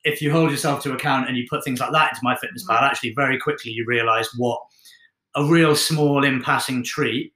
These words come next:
Speaker 1: over time can actually add up to. And vice versa, you know, if, if you're tracking and you're aware of the calories in things, sometimes my dinner plates look absolutely ridiculous because I've piled them high with, like,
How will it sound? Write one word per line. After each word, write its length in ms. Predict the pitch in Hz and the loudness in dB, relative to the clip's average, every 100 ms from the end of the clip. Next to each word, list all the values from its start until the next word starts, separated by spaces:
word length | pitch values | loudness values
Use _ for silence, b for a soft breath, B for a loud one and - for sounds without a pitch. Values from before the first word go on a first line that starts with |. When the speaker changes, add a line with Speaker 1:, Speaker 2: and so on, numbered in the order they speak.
| - | -2
Speaker 1:
over 300 | 123 123 127 | -2 -2 -4
time 460 | - 127 110 113 | -2 -2 -2 -4
can 100 | 113 | -4
actually 340 | 117 - - 104 | -6 -6 -6 -2
add 160 | 107 | 0
up 140 | 127 - | -2 -2
to. 220 | 139 151 - _ _ _ _ _ - - | -2 -2 -6 _ _ _ _ _ -18 -4
And 340 | - 123 123 - | -2 -2 -6 -10
vice 300 | 139 120 - | -2 -2 0
versa, 360 | 131 127 117 | -2 -2 -2
you 80 | 110 | -2
know, 120 | 107 113 | -2 -4
if, 100 | - | -6
if 140 | 120 - | -10 -6
you're 100 | 117 | -6
tracking 460 | - 127 - 117 | -2 -2 -2 -6
and 80 | 113 | -6
you're 140 | 117 117 | -4 -2
aware 400 | 110 117 113 113 | 0 0 2 0
of 140 | 110 - B B B _ | 0 -6 B B B _
the 80 | 127 | -10
calories 500 | - 131 135 113 107 | -2 0 0 -2 -4
in 120 | 110 | -6
things, 520 | 101 107 110 127 - - - - | -6 -6 -4 -8 -8 -18 -20 -10
sometimes 540 | - 156 139 127 127 | -2 0 2 0 2
my 160 | 131 123 | 2 0
dinner 260 | 127 123 | 2 -2
plates 340 | - 110 110 - | 0 -2 -2 -4
look 280 | 117 110 - 147 | -4 -4 -4 -2
absolutely 560 | - - 123 127 123 | 0 -2 -4 -4 -4
ridiculous 680 | 110 110 160 - 107 113 127 | -6 0 0 0 -4 -2 -4
because 200 | 110 120 | -6 -4
I've 140 | 117 - | -4 -4
piled 260 | 131 127 120 | 2 2 4
them 100 | 120 | 0
high 340 | 131 123 117 | 0 0 2
with, 220 | 110 113 - B B B B - | 0 -2 -4 B B B B -6
like, 180 | 107 | -6